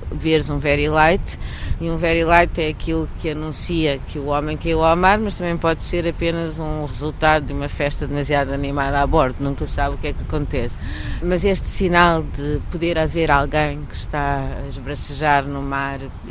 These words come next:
a nós acontecemos, por exemplo, uma vez à noite, o mar um bocadinho revolto, é sempre aflitivo. Por outro lado, sempre foi M O B, a Man Overboard, e portanto eu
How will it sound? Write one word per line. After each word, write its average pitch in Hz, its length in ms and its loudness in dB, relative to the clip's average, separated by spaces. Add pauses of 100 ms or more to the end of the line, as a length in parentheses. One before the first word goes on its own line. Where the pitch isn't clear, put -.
(360)
a 131 60 -2
nós 151 240 2
acontecemos, 147 460 -4
por - 100 -10
exemplo, 151 320 -4
uma 147 60 -4
vez 147 200 -2
à 143 120 2
noite, 185 420 2
o 147 60 -6
mar 139 240 -2
um 147 40 -2
bocadinho 147 380 -2
revolto, 180 800 -2 (280)
é 151 160 -2
sempre 185 260 -2
aflitivo. - 800 -2 (760)
Por 196 140 0
outro 190 240 0
lado, 214 180 8
sempre 220 280 0
foi 226 360 4
M 165 200 2
O 175 120 0
B, 190 280 2 (280)
a 143 40 -6
Man 143 320 -2
Overboard, 143 640 -2
e 127 60 -8
portanto - 640 -8
eu 131 200 -4